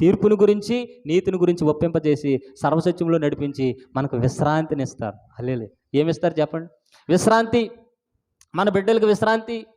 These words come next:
మన కుటుంబానికి విశ్రాంతి. ఎప్పుడైతే ఈ విశ్రాంతిలోనికి నువ్వు రాలేదో, ఆ శాశ్వత విశ్రాంతిలోకి వెళ్ళిపోతావు. హల్లెలూయా. ఏ విశ్రాంతి కావాలి? విశ్రాంతి అంటే నిద్ర. ఇంకొక అర్థం, విశ్రాంతి అంటే నిద్ర. ఆ నిద్రలోనికి వెళ్ళాలా?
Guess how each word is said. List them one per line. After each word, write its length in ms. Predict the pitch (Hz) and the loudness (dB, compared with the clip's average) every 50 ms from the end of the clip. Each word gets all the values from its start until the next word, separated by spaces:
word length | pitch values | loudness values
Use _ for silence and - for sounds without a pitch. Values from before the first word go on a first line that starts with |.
| _ _ _ _ _ - | _ _ _ _ _ -2
మన 120 | 175 208 | 0 0
కుటుంబానికి 580 | 220 - 190 196 214 220 220 220 220 220 208 220 | 2 2 2 2 2 2 2 2 2 2 -2 -6
విశ్రాంతి. 640 | 202 196 - 226 220 226 220 220 233 226 220 226 _ _ _ _ - | -6 -4 -2 -2 -2 -2 -4 -6 -14 -14 -14 -16 _ _ _ _ -8
ఎప్పుడైతే 380 | 143 160 160 196 208 208 202 185 | -8 -6 -2 0 -2 0 0 -2
ఈ 260 | 147 131 147 214 233 | -4 0 2 2 4
విశ్రాంతిలోనికి 720 | 220 226 - 190 208 208 208 208 208 202 196 196 196 185 175 | 2 2 0 0 0 0 0 0 -2 0 0 0 -2 -2 -2
నువ్వు 120 | 170 160 | 0 2
రాలేదో, 520 | 151 151 156 160 160 156 151 139 135 131 - - _ _ _ _ _ - | 2 2 2 2 0 -2 -2 -2 -4 -4 -6 -8 _ _ _ _ _ -6
ఆ 80 | 143 160 | -6 -6
శాశ్వత 480 | - - 170 160 180 - - 190 185 | -4 -4 -4 -4 -4 -4 -6 -6 -4
విశ్రాంతిలోకి 560 | 175 165 - - 160 160 156 156 156 143 123 | -4 -4 -2 0 -2 0 0 0 0 0 0
వెళ్ళిపోతావు. 440 | 123 117 104 104 107 101 - - - - _ _ - | 0 -2 -2 -2 -4 -6 -8 -14 -20 -20 _ _ -10
హల్లెలూయా. 380 | 127 135 139 135 123 117 107 104 _ _ _ _ _ - - | -6 -4 -2 -2 -4 -6 -10 -14 _ _ _ _ _ 0 4
ఏ 120 | 185 208 | 6 6
విశ్రాంతి 420 | 214 220 214 - 220 226 226 220 226 | 6 6 4 2 0 0 0 0 0
కావాలి? 760 | 226 226 220 220 226 220 226 226 233 233 226 226 226 226 - _ _ _ _ _ _ _ _ _ _ _ - | 2 2 2 2 2 -2 -2 -4 -6 -6 -6 -8 -10 -12 -18 _ _ _ _ _ _ _ _ _ _ _ -6
విశ్రాంతి 460 | 170 170 - 214 208 214 220 214 226 | -4 -2 0 0 0 0 0 2 0
అంటే 200 | 220 220 220 226 | 0 0 0 -4
నిద్ర. 360 | 214 214 196 - 226 226 208 190 - - - - _ - 160 | -4 -4 -2 0 2 2 2 0 -4 -16 -20 -20 _ -20 -10
ఇంకొక 240 | 160 202 202 196 | -4 -4 -2 0
అర్థం, 280 | 190 180 180 - 143 120 - 123 | -2 -4 -4 -6 -14 -14 -12 -10
విశ్రాంతి 440 | 139 139 - 180 190 190 196 196 | -8 -4 -2 0 0 0 0 -2
అంటే 400 | 185 185 185 202 208 226 240 - _ _ _ - | -4 -4 -4 -6 -6 -6 -8 -12 _ _ _ 0
నిద్ర. 420 | 151 175 180 180 214 214 208 196 - - - - _ _ _ - | 0 2 2 2 2 2 2 2 -2 -6 -18 -20 _ _ _ -4
ఆ 160 | - 147 180 208 | 0 2 2 2
నిద్రలోనికి 560 | 220 226 214 226 226 226 226 226 220 185 185 | 2 0 2 2 2 4 4 2 0 -2 -4
వెళ్ళాలా? 480 | 180 160 160 151 147 147 143 139 135 | -4 -4 -4 -4 -4 -4 -4 -6 -8